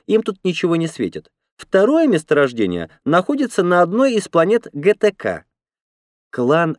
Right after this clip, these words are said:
Первого Альянса», пояснила мне Лена. «Фантом один из их лидеров. Там ищущим тоже мало что светит. Мы предупредили ребят, они в курсе ситуации. Ни грамма рутения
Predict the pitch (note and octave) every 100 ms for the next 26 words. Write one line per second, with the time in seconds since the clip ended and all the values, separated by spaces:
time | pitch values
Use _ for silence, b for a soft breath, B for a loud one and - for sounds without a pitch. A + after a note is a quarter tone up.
0 | _ C#3 D3 C#3+ C3+ C#3 C#3+ D3 C3+ G2+
1 | - - _ _ _ G2+ F#2 C3+ C3+ A2+
2 | A#2 A2 E2+ D2 _ _ _ - F3+ F#3+
3 | D4+ C#4+ B3+ - D#3+ G3+ F#3+ D3+ F3 D#3+
4 | F2 E2 - _ _ _ _ _ _ -
5 | E4+ C#4+ - D4 - B3+ - C4 A#3+ -
6 | D4 B3 D3 D#3 D3 D#3 - D#3+ - A2+
7 | E2 D#2 _ _ _ D#3+ A3 C#4 A3 A3+
8 | A3 A#3+ C4+ B3+ C4+ F3+ F3+ B2 F#2 _
9 | - A3 D4 C#4 - A#3+ A3 F#3+ F3 D#3+
10 | C#3 F#2+ - E2 D2+ _ _ _ G#3+ C4+
11 | C4+ G#3 G#3 F3 D3+ D3+ F3+ - D4+ C4
12 | C3+ G#2+